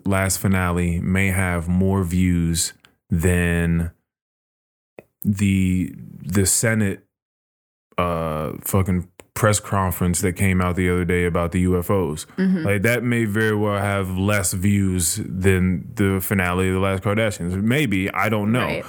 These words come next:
Speaker 1: But the fact that it's even, that I can even have that conversation and even question it is crazy.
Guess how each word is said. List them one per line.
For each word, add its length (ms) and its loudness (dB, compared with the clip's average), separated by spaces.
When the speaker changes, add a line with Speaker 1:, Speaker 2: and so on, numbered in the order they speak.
Speaker 1:
But 120 0
the 60 -2
fact 260 0
that 100 -2
it's 120 -2
even, 360 0
that 140 2
I 100 0
can 120 0
even 160 2
have 140 0
that 120 0
conversation 640 0
and 120 2
even 200 0
question 460 2
it 180 -4
is 200 0
crazy. 460 -2